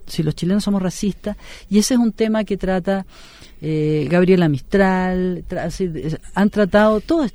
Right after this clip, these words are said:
buena parte de, de los cronistas que, que están recogidos en este libro.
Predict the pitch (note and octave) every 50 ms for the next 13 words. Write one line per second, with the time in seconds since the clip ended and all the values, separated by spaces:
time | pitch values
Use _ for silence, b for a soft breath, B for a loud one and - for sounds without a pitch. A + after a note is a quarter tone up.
0 | - - - F#3+ - - - - D2 C2 - - - - - - - B2+ F#3 A#3+
1 | D4 C#4+ C4+ B3+ D#4+ D#4+ C4+ - - F3+ F#3 E3 - - E3+ F3 F3 F3 E3 -
2 | - F#3 F#3+ F#3+ - - G3 - - - F#3 F#3 F3+ - - - - - E3+ -
3 | F#3+ F#3 F#3 F#3+ F3 E3+ D#3 - - G#3 G#3 F#3 E3+ E3+ E3 - - - F#3 A#3+
4 | C#4 A#3 D#3+ C#3+ C3 C3+